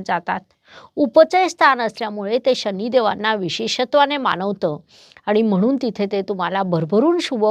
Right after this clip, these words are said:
फळं देतात, जे या काळात तुम्हाला प्राप्त होणार आहेत.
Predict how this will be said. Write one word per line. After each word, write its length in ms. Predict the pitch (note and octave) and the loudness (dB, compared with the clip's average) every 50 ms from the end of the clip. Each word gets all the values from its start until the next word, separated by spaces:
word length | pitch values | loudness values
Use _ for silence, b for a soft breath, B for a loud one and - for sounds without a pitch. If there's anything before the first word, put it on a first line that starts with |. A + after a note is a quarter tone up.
| G#3 G#3+ | 0 0
फळं 240 | - G3 F#3+ F#3 F3+ | 2 2 2 2 0
देतात, 400 | F3+ F#3 E3+ - F#3 E3+ D3+ D3 - - B B B B B B - G3 F#3 | -2 -4 -6 -2 -2 -2 -2 -2 -6 -14 B B B B B B -12 -4 4
जे 420 | G#3+ A3+ A3+ A#3 B3+ B3+ - G#3 | 6 8 8 8 8 4 2 -2
या 240 | G3 F#3+ F#3+ A3 C4 C4+ - | -2 0 2 2 2 2 2
काळात 340 | A#3+ F#3 F3 E3 E3 F3+ G#3 - - | 0 0 0 0 -4 -4 -6 -6 -8
तुम्हाला 360 | A#3+ G3 F#3 E3 D#3+ F3 F#3+ | -8 -6 -4 -4 -4 -2 -4
प्राप्त 440 | G3+ - - D#3+ C3+ - _ - - | -4 -2 -2 -2 -2 -4 _ -4 -2
होणार 340 | G3+ F3+ F#3+ F#3+ F3 D#3+ E3 | -2 -2 -2 -2 -2 -2 -2
आहेत. 400 | F3 F3 D#3+ - - - _ - | -2 -4 -4 -8 -12 -18 _ -20